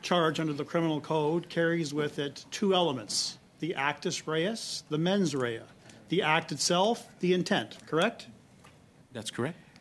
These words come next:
Speaker 1: With the evidence that you did receive, which largely consisted of the Ethics Committee report, the testimony of Jody Wilson-Raybould, was there an impediment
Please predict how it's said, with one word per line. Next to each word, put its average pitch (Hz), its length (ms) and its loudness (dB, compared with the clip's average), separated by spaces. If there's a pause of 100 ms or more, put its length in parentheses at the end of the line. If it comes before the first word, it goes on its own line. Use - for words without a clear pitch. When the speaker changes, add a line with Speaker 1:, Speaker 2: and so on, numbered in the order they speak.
(560)
Speaker 1:
With 170 160 2
the 170 160 6
evidence 220 600 4
that 160 280 0
you 160 140 2
did 175 440 4
receive, 170 880 2
which 139 320 0
largely 180 560 4
consisted 160 680 0
of 135 380 -2 (360)
the 156 140 2
Ethics 175 320 2
Committee 180 420 4
report, 175 680 2 (400)
the 139 80 -4
testimony 180 680 4
of 147 100 2
Jody 170 260 4
Wilson-Raybould, 151 1120 2 (600)
was 151 340 2
there 170 320 6
an 160 140 2
impediment 233 760 4